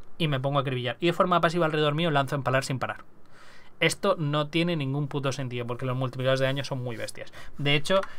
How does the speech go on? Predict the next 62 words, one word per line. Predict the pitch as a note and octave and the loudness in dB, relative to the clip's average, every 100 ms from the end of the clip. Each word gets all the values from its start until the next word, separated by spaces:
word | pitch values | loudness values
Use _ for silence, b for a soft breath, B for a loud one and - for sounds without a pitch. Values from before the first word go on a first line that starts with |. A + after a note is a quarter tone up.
| B | B
eh, | - B2+ | 0 0
yo | B2+ | 2
he | |
estado | D3 E3 | 4 4
diseñando | D3+ D#3+ D3 | 4 2 2
varias | C#3+ C3+ C3 | 4 4 2
builds | D#3 E3+ | 2 0
y | C#3+ | -2
esta | B2+ C#3 | -2 -2
es | D3+ | 0
una | C3+ | 0
de | B2 | 0
ellas | C3 D#3 F#3+ - - | 0 0 -2 -2 -4
y | C#3 | -2
me | B2+ | -2
parece | A#2+ A#2+ C#3+ | -2 -2 -2
que | B2+ | -4
no, | A#2+ A#2+ B2 B2 - - - | -4 -2 -2 -4 -8 -14 -10
de | C3 | -6
verdad | B2 B2+ C3+ | -4 0 2
no | C#3 | 2
os | C#3 | 0
hacéis | D3 D3 C#3 | -2 -4 -2
una | C3+ | -2
idea | B2+ | 0
de | C#3 | 0
la | |
cantidad | C3+ B2 B2 | 0 0 0
de | |
daño | B2+ | 0
que | |
va | B2 | -2
a | |
tener | A2+ A2+ G#2 | -2 -4 -6
esto. | - - B B B | -8 -10 B B B
Le | |
vamos | D3+ D#3+ | 4 4
a | |
meter | D3+ C#3 | 2 2
un | C#3 | 0
Jeopardy | B2+ B2 D3 E3+ F3 F3+ | 0 4 6 6 4 2
y | D#3 | 0
un | B2+ | 2
par | C3 | 2
de | B2 | 0
cosas | A#2+ C3+ F3 F#3 B B B | 0 0 0 0 B B B
y | C3 | -4
no | B2+ B2+ | -2 0
os | B2 C3 | 0 -2
hacéis | - G2 | -4 -4
una | A#2 | -4
idea | A#2 | -2
de | |
la | B2+ | -2
cantidad | A2+ A2 | -2 -2
de | G#2 | -4
daño | G#2+ | -4
que | |
va | G#2 | -6
a | |
tener | - - | -6 -6
esto. | - - | -6 -8